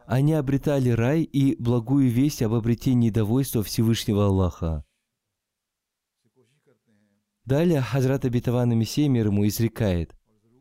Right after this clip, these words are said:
"Усилия и труд тех, кто с великим усердием желает обрести Всевышнего Аллаха, не пропадут зря. Они обязательно будут наставлены и обретут руководство. Всевышний Аллах идёт навстречу тому,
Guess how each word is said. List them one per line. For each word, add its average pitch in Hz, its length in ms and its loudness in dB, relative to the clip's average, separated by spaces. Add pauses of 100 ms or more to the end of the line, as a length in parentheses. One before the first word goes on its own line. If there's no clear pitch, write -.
(840)
"Усилия 143 600 2
и 139 220 0
труд 160 460 -2
тех, 170 260 -2
кто - 220 -4
с - 140 -6
великим 139 440 0
усердием 131 560 -2
желает 131 460 0
обрести 120 420 -2
Всевышнего 131 640 -2
Аллаха, 110 500 -2 (280)
не 131 120 2
пропадут 135 560 -2
зря. 95 440 0 (1300)
Они 135 260 2
обязательно 170 640 0
будут 139 320 0
наставлены 135 680 0
и 110 140 -2
обретут 123 500 0
руководство. 98 880 -2 (840)
Всевышний 165 640 0
Аллах 165 340 0
идёт 165 400 -2
навстречу 151 560 -2
тому, 135 480 0